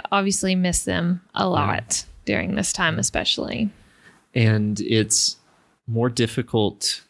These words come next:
Speaker 2: especially with Thanksgiving, because it's really hot usually in Thanksgiving.
Speaker 1: Oh,
Speaker 2: It's
Speaker 1: it's so
Speaker 2: before the
Speaker 1: hot.
Speaker 2: rains have started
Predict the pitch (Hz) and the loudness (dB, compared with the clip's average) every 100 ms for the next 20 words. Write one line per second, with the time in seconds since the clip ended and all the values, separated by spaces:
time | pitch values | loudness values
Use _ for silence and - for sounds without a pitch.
0 | - - - 208 202 - 151 123 - 123 | -6 -4 2 2 2 0 0 0 0 0
1 | 113 - - 110 98 98 135 - _ _ | 0 -2 0 0 2 2 0 -4 _ _
2 | _ _ - 123 104 107 - 104 117 127 | _ _ -2 2 2 2 0 -2 -2 0
3 | 131 113 113 95 104 104 - 107 101 101 | 0 0 0 0 0 0 2 2 0 0
4 | 101 101 143 107 107 104 - - 117 - | 0 0 0 0 2 0 -2 2 0 0
5 | - 131 123 120 113 110 107 170 110 107 | -4 -2 0 0 0 0 -2 0 0 0
6 | 110 110 110 95 - 95 - - 101 95 | -2 -2 -4 -2 -2 -2 -2 0 0 0